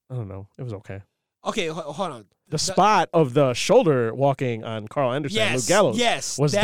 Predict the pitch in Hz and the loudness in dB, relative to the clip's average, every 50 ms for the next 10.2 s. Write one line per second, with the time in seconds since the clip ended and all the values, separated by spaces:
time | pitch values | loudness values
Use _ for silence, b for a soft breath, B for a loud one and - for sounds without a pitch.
0 | - - 277 - 226 208 156 220 214 190 160 131 135 160 170 214 208 175 135 202 | 6 6 6 4 2 2 0 0 0 0 0 -2 -2 0 4 4 4 6 6 6
1 | 233 226 - 302 240 196 180 233 180 165 147 196 165 143 131 123 120 - - - | 4 6 4 4 4 6 6 6 4 6 4 4 6 6 4 2 2 -2 -10 -12
2 | - 160 160 247 247 330 320 247 302 277 220 247 202 233 220 247 247 240 220 220 | -8 -2 -2 2 2 2 4 4 2 2 2 0 -2 0 -2 -2 -2 -2 -2 0
3 | 254 277 240 214 180 - - - _ _ _ - 262 285 427 415 381 - - 247 | 0 0 2 0 0 -2 -4 -12 _ _ _ -6 -2 0 2 0 0 0 0 0
4 | 160 139 - 147 156 170 151 117 98 90 87 101 _ _ 147 180 - 202 254 233 | 0 0 2 4 4 6 4 2 0 -6 -14 -18 _ _ -10 -10 -4 -2 -2 0
5 | 185 220 185 185 170 147 143 160 131 120 117 113 113 113 123 120 120 120 113 120 | 0 0 0 0 0 2 2 0 0 0 -2 -2 -2 -2 -2 -2 -4 -2 -4 -4
6 | 110 107 117 123 117 107 95 92 107 b b b b b b b b b b 135 | -6 -4 -4 -6 -6 -6 -8 -10 -14 b b b b b b b b b b 0
7 | 165 165 120 156 220 170 214 196 160 131 190 220 202 156 127 113 - _ - _ | 0 2 4 2 4 6 6 4 6 4 4 4 4 4 2 0 -2 _ -18 _
8 | _ _ _ _ _ _ _ - 147 139 135 135 175 262 302 311 262 196 147 - | _ _ _ _ _ _ _ 0 2 4 4 6 8 8 10 10 10 8 8 6
9 | 151 147 170 - - 208 254 240 185 151 117 98 95 - - 202 190 147 120 107 | 2 -4 -6 2 6 8 8 8 8 6 4 0 -4 -2 0 2 2 2 2 0
10 | 95 98 117 | -6 -10 -14